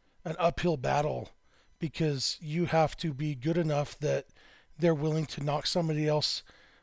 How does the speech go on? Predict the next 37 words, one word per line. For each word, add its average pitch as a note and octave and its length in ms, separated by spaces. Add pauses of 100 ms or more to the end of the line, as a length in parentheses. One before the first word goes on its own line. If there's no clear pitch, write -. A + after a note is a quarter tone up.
(140)
off D3 240
the C3+ 60
forty F#3 320
man E3+ 200
roster D#3+ 540 (220)
and E3 180
off D#3 160
the D#3 80
twenty-five D#3 480
man D3 160
roster B2 480 (560)
to, D#3 240
to E3 200
get D3 260
you D#3 80
in. C#3+ 160
So - 120
usually D3 360
it's - 160
two, E3+ 540 (500)
two G3+ 180
different C#3+ 340
guys. B2+ 400
Okay, D3 280
we'll C3+ 140
D D#3 180
F - 120
A D#3 100
this C#3 200
guy D3 220
and C#3 520
send D3+ 220
this D3+ 140
guy C#3+ 100
to C3 80
the C3 60
minors. C#3 460